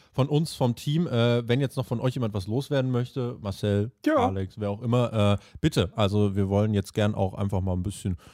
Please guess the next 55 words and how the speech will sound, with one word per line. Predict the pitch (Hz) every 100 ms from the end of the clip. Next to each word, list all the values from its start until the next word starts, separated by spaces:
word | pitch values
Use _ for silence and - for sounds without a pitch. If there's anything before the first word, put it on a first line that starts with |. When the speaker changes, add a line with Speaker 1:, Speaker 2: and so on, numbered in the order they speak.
| - 113
Speaker 1:
ja, | 113
vom | 120 107
Plan | 113 113
abweichen, | 120 - 131 131 160 113
weil | 101 101 95
wir | 101
können | 113 104
jetzt | 104
auch | 98
mal | 98
ein |
bisschen, | 95 - 104 101
bisschen | 135 170 165
links | 202 - 139
rausschlenkern, | 143 - 135 131 131 117
rechts | 127 -
rausschlenkern. | 120 - - 214
Speaker 2:
Ja, | 220
ich | -
Speaker 1:
Und | 95
wenn's | 208 208
jemand | 208 180
verdient | 160 156 170
hat, | 156
dass | 143
wir | 139
schlenkern, | - 135 175 185
dann | 147
der | 143
Shaggy. | - 92 87 80 _ _ _ _ _ _ _ _ _
Speaker 2:
Ja, | 131 101 95 -
äh, | 143 196 233
bei, | 170
beim | 147 143
Shaggy | 135 135 160
schlenker | - 135 143
ich | 127
schon | - 117
immer. | 104 104 - -
Ja, | 135 180
das | 165
ist |
schon | 208 190
weit | 120 147
vor, | - 110 127
vor | - - 98 104
Spotfight | 104 92 - 92 85
habe | 92
ich |
da | 92 87
geschlenkert | - 98 107 101
mit | 98 -
anderen | 98 104 92
Singen. | 101 101 -
Äh, | 101 95